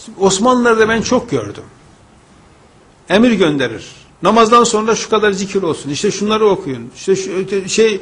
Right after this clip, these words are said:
duyduğumuza göre şeyle, sünnetleri kırmıyormuşsunuz. Bu olmaz falan. Ya yöneticiler millet dışarı çıkmasın da nerede durursa dursun. Onların istedikleri bu. Ortalıkta görünmeyin.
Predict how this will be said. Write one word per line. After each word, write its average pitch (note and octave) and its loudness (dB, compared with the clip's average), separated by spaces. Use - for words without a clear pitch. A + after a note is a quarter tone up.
duyduğumuza A3+ 4
göre A3+ 2
şeyle, G#3 4
sünnetleri A3+ 2
kırmıyormuşsunuz. G3+ -2
Bu G#3 2
olmaz A3+ 2
falan. A3 -4
Ya - -10
yöneticiler E3+ 2
millet F#3+ -4
dışarı F3+ -4
çıkmasın E3 -6
da C3 -4
nerede D3 -2
durursa B2 -10
dursun. - -12
Onların C4+ 0
istedikleri A3 0
bu. E3+ -2
Ortalıkta A#3+ 4
görünmeyin. C4+ 0